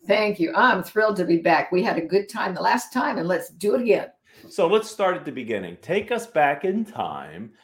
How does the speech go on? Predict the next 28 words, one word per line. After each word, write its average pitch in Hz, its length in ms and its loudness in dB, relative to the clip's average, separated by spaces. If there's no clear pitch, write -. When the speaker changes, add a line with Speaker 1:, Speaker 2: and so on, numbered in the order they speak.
Speaker 2:
and - 140 -12
talk 254 260 -2
about 202 280 0
the 151 120 -4
original 165 600 -4
motivation 131 680 -2
and 107 80 -6
inspiration 104 680 -8
you 95 200 -10
had 95 380 -6
to 123 120 -10
start 139 540 0
your 104 300 -4
own 123 420 -4
practice. - 760 -10
Speaker 1:
Uh, - 180 -2
c-, 202 220 -6
can 208 180 -4
I 202 100 0
put 285 200 0
it 247 120 -2
this 233 200 -6
way? - 160 -8
I 175 180 2
had 165 460 -4
two 190 380 2
horrible 175 480 -4
bosses - 680 -10